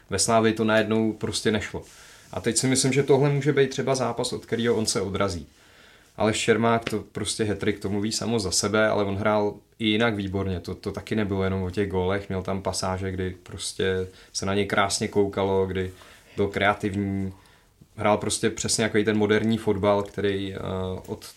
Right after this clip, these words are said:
hráče na téhle pozici očekáváte. Takže fakt bych to dal na roveň. Oba ty výkony byly vynikající.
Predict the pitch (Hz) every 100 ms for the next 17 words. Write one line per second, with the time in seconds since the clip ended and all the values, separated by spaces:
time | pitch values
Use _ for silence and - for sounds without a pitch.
0 | - 113 104 113 107 101 107 101 101 104
1 | - 95 104 92 85 82 78 92 - 90
2 | 87 101 101 101 98 - - - _ -
3 | 123 123 139 127 123 107 95 90 87 85
4 | 98 110 104 95 104 98 92 87 85 85
5 | 82 73 -